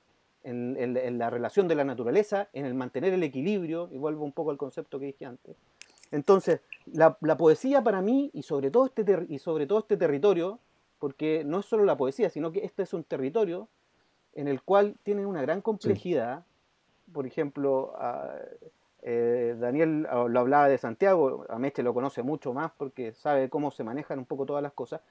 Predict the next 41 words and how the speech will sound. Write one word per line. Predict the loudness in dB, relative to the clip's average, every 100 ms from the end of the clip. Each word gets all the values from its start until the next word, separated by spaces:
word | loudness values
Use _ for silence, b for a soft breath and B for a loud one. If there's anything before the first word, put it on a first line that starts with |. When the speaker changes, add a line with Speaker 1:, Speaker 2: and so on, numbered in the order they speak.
| _ -2
Speaker 1:
pero | 0 0 -2
en | -4
esta | 0 2 2
provincia, | 4 4 4 2 -2 -4
que | -4
se | -8
llama | -6
la | -4
provincia | -4 -4 -8
de |
San | -8
Antonio, | -6 -2 -2 -4 b b -2
hay | -2
seis | 0 -2 2
comunas. | 2 4 4 2 -6
Speaker 2:
Mm. | _ _ _ _ _ _ _ _ _ _ _ _ -2
Speaker 1:
Y |
entonces, | 6 6 8 4 4 0
hoy | -4
día, | -2 4 6 6
la, | 4 0 -2
los | -4 2
vasos | 4 4 2
comunicantes | 0 2 2 4 4 2 0 -6 -6
entre | -10 -2 -2
cada | 4 4 6
comuna | 4 2 4 4 0 -6 -16 _ _ _ _ _ _
son | _ 8 10 8 -2 -10 _ _ 6
precarios. | 8 10 6 4 -4 _ _ _ _ _ -8
O | 2
sea, | 6
part-, | 6 4 2
partamos | 0 4 6 6
hoy | 6
día | 8 8
de, | 6
de, | 4 2 2
de | 4
la | 4
base | 4 2 0
de, | 2 0